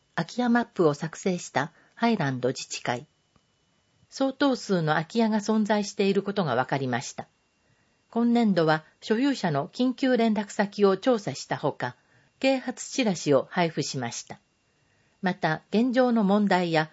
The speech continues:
将来的な空き家予防への意識向上を図るために、専門家を招いた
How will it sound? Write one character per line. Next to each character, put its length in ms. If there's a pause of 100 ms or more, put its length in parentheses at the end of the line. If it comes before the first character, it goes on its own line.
(160)
将 240
来 160
的 260
な 220
空 140
き 100
家 120
予 120
防 240
へ 80
の 300
意 60
識 340
向 240
上 260
を 80
図 240
る 80
た 140
め 120
に、 200 (320)
専 260
門 220
家 160
を 160
招 280
い 60
た 240